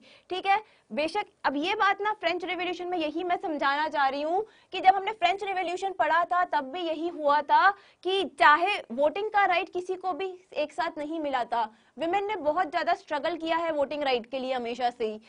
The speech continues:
तो यहाँ पे था कि जो वोटिंग राइट है वो सबको नहीं मिलता। वो यूरोप, अकेला यूरोप ने, यूरोप के बाहर कंट्री की यही हालत थी कि भाई सबको वोटिंग राइट नहीं देंगे, वो आदमी जिनके पास प्रॉपर्टी है सीधा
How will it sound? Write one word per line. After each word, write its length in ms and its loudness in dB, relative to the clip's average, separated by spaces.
तो 260 2
यहाँ 320 2
पे 180 -4
था 240 4
कि 200 -4
जो 120 -4
वोटिंग 360 4
राइट 280 2
है 160 -4
वो 100 -4
सबको 320 -6
नहीं 240 -6
मिलता। 400 -2
वो 280 0
यूरोप, 440 2
अकेला 320 0
यूरोप 400 2
ने, 100 -4
यूरोप 340 -2
के 100 -6
बाहर 440 -4
कंट्री 440 -4
की 80 -6
यही 300 -4
हालत 440 -4
थी 120 -4
कि 140 -6
भाई 200 -2
सबको 320 -4
वोटिंग 300 -2
राइट 200 -2
नहीं 200 -6
देंगे, 380 -6
वो 120 0
आदमी 400 4
जिनके 260 -4
पास 180 -6
प्रॉपर्टी 520 -6
है 160 -4
सीधा 640 0